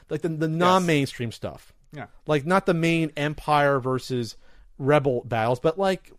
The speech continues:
Speaker 1: maybe, like, like, a traitor over here or a bounty hunter over here. We're doing their thing. And that's what this series is gonna focus on with The Mandalorian. It's gonna be about, you know, some, some greedy stuff going on and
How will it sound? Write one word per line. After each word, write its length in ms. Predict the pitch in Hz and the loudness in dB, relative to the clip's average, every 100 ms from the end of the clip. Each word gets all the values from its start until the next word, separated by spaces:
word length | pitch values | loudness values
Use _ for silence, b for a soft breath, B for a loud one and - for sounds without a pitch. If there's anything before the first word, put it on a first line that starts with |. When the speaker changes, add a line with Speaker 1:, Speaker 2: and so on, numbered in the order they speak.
| 254 | -12
Speaker 1:
maybe, 260 | 247 233 226 | -4 0 0
like, 240 | 202 202 | 0 -4
like, 100 | 196 | -6
a 40 | 185 | -6
traitor 480 | - 247 254 180 135 | -2 0 2 4 2
over 120 | 110 | 0
here 220 | 104 101 | -6 -6
or 100 | 123 | -4
a 40 | 156 | -2
bounty 300 | 190 196 175 | -2 -2 -2
hunter 300 | 185 175 180 | -4 -4 -4
over 140 | 175 | -4
here. 220 | 160 214 131 | -6 -6 -6
We're 120 | 131 | -6
doing 300 | 160 156 156 | -6 -6 -6
their 180 | 180 175 | -6 -6
thing. 240 | 113 92 | -8 -8
And 140 | 127 123 | -8 -4
that's 200 | 170 - | -4 -4
what 100 | 151 | -8
this 140 | 147 | -8
series 200 | 147 135 | -2 -4
is 40 | 123 | -2
gonna 140 | 120 | -8
focus 300 | - 123 - | -6 -8 -8
on 60 | 104 | -10
with 80 | 101 | -10
The 60 | |
Mandalorian. 560 | 104 104 101 123 110 - - - - - _ - - - - - | -10 -10 -10 -10 -12 -16 -20 -20 -20 -20 _ -20 -20 -20 -20 -14
It's 100 | - | -6
gonna 160 | 135 | -6
be 180 | 123 135 | -4 -4
about, 380 | 123 131 127 - | -2 0 0 -2
you 100 | 262 | -8
know, 220 | 165 254 - - - - - - - | -6 -8 -12 -20 -20 -20 -20 -20 -10
some, 200 | - 156 | -2 0
some 220 | 175 143 | 0 -2
greedy 340 | 127 165 180 170 | 0 0 0 -2
stuff 300 | - 185 - | 0 0 2
going 240 | 185 180 | 0 2
on 240 | 175 180 170 | 0 0 -2
and 160 | 123 | -4